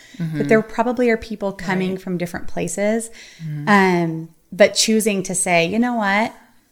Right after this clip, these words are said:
Speaker 2: I'm not gonna worry about where the differences are,
Speaker 1: Mm.
Speaker 2: and I'm gonna celebrate the things that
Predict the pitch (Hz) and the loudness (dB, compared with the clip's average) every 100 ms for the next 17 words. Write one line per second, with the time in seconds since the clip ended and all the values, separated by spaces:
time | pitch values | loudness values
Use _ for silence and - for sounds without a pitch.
0 | _ 202 196 180 - 240 196 160 165 175 | _ -8 -6 -4 -2 0 0 -2 -2 -2
1 | 175 170 160 160 139 - 220 226 262 269 | -2 -2 -4 -6 -8 -6 -6 -6 -6 -4
2 | 294 294 294 294 - - 170 151 190 185 | -2 -2 -2 -4 -12 -10 -8 -2 2 2
3 | 180 180 175 175 170 160 165 160 160 160 | 2 0 -2 -2 -2 -2 0 0 0 -6
4 | 160 160 160 156 | -8 -8 -4 -6